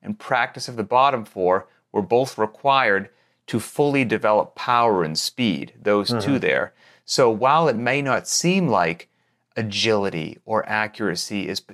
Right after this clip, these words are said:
Speaker 1: quote unquote highlighted, getting back to his original question, if you're seeing an athlete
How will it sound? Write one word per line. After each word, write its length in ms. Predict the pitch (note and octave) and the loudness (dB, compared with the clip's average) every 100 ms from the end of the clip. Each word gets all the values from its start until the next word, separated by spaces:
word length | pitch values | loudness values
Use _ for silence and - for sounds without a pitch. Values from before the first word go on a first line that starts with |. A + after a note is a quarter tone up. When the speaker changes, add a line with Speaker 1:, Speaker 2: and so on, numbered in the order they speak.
| _ | _
Speaker 1:
quote 220 | - B2+ A2 | -2 0 0
unquote 280 | - G#2+ | -2 -6
highlighted, 680 | - - C3 C3+ G#2 F2 F2 | -6 -4 -2 0 0 0 -2
getting 240 | G2 F#2 F2+ | -4 -6 -2
back 220 | F#2+ - | -4 -4
to 100 | A2 | -8
his 100 | F#2+ | -6
original 360 | F2+ G2 F2 D#2+ | -4 -6 -8 -8
question, 440 | - C#3 - F2 | -4 -2 -4 -10
if 140 | - - | -14 -4
you're 180 | C#3 F#3+ | -2 0
seeing 320 | - F#3 E3 | -2 -4 -2
an 100 | A2 | -2
athlete 600 | E2 A#2 B2+ F#2+ E2+ E2+ | -2 -2 -4 -4 -4 -6